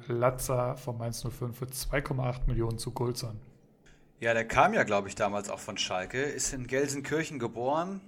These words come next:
Speaker 2: ähm, und will da jetzt einfach nochmal seinen Heimatverein unterstützen.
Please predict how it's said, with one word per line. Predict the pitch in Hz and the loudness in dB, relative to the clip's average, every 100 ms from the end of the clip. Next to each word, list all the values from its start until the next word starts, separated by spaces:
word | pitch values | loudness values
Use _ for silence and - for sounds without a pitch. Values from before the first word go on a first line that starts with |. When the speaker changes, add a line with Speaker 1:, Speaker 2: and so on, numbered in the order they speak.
| - 123 | -10 -2
Speaker 2:
ähm, | 123 127 131 139 | -2 -2 -6 -10
und | 123 127 131 120 | -8 -8 -6 -4
will | 135 | 0
da | 127 | 0
jetzt | 120 117 | 0 -4
einfach | 127 127 | -4 -4
nochmal | 117 | -4
seinen | 113 110 104 | -2 -2 -2
Heimatverein | 135 160 - 107 98 98 | -2 -2 -2 -2 -2 -6
unterstützen. | - 98 - - - 139 | -10 -10 -10 -10 -12 -12